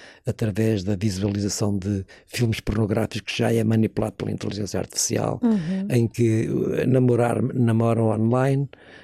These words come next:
Speaker 1: eh, e depois quando têm as primeiras experiências sexuais, aquilo é de uma violência, portanto, extrema.
Speaker 2: Exato.
Speaker 1: Eh, e, portanto, nós estamos a caminhar para sítios perigosos.
Speaker 2: Uhum.
Speaker 1: Eh, e por isso volto novamente ao brincar. O brincar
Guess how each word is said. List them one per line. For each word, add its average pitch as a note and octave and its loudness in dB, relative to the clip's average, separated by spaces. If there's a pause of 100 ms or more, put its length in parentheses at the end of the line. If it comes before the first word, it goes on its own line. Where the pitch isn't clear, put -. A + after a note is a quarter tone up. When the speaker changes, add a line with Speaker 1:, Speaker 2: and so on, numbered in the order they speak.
(140)
Speaker 1:
eh, A2+ 0
e - -4
depois A#2+ 0
quando A#2 0
têm A2+ 0
as G2+ -4
primeiras G#2 -4
experiências G2 -8
sexuais, F#2+ -6
aquilo F#2 -8
é F#2+ -2
de - -8
uma E2+ -4
violência, E2 -6
portanto, - -10
extrema. C#3 -4 (240)
Speaker 2:
Exato. F#3+ -2 (160)
Speaker 1:
Eh, - -2
e, B2+ -2
portanto, A#2 -4
nós C3 -2
estamos F3+ 0
a D#3 -2
caminhar B2+ -2
para C#3+ -6
sítios - -6
perigosos. - -6
Speaker 2:
Uhum. G#3 0
Speaker 1:
Eh, A#2 -2 (400)
e B2 4 (560)
por B2+ -2
isso B2 -2
volto A#2+ -2
novamente A#2+ 0
ao B2+ 0
brincar. B2+ -2
O - -2
brincar B2 -2